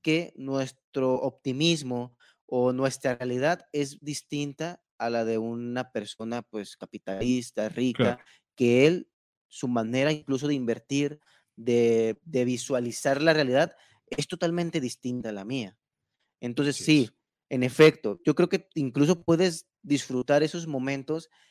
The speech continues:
Speaker 1: en donde, porque a mí me ha pasado y me he levantado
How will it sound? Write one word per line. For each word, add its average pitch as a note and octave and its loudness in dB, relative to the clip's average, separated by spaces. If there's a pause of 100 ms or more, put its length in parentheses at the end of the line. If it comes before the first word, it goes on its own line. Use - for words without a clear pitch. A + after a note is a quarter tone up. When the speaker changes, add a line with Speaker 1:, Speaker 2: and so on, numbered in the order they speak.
(200)
Speaker 1:
en B2+ 0
donde, B2 2
porque C3+ 2
a C#3+ -2
mí C#3+ 4
me F3 4
ha - 0
pasado F#3 2 (400)
y E3 -10
me C#3+ 6
he E3 8
levantado F3+ 6